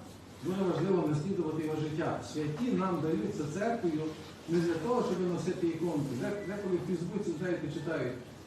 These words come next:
"Оцей святий, то вже такий помічник, той в багатстві, <laughs> той ще в чомусь". Ні, так не буває, це не якась магія. Розумієте, святі даються нам для того, щоб ми могли наслідувати їхнє життя.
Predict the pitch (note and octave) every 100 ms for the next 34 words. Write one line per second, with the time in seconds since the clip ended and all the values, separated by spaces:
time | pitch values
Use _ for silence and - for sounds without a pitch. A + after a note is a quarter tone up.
0 | - - C3 F3+ G3 E3 C#3+ C3+ C3+ A#3
1 | A#3+ A3 - F#3 F3 E3+ D#3 C4+ B3+ G#3+
2 | F#3+ - G3 F#3 - - - - - -
3 | - - - - - G3+ F3+ D3 D3+ E3
4 | D#3+ - - C#3 - F#3+ C#3+ F#3+ - F3+
5 | - - - - D#3 C#3+ C#3+ - - -
6 | - - - - - - - E3 G3+ C#3
7 | E3+ F3+ G3+ G3+ G#3 G#3 F3+ C3+ C3 F#3+
8 | G3+ G3 E3 E3 E3+ D#3+ B2+ A#2+ G#2+ -
9 | - - G#2 A#2 D#3 G3 - C#3 - C#3+
10 | C#3+ A#3+ F#3+ E3 G3+ - E3+ E3+ G3 D3
11 | C3+ G3+ G#3+ F3+ D#3+ E3 F#3+ F3 D#3 F#3
12 | G3 E3+ D3+ F#3 F3 D#3+ D#3 D#3 D3+ C#3+
13 | B2 - A#2+